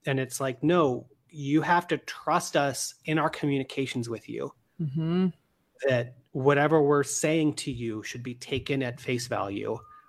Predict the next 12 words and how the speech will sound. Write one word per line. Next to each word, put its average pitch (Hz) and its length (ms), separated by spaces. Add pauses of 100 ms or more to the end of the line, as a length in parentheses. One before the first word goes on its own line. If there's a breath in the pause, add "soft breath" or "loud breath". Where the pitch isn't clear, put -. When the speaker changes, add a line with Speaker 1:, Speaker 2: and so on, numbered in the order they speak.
(160)
Speaker 1:
and 139 120
you - 80
Speaker 2:
Mm-hmm. 165 120
Speaker 1:
shouldn't 147 480
be 143 440 (400)
reading 147 460
between 147 320
the 147 80
lines 127 560
or 113 140
assuming 120 480
things," - 440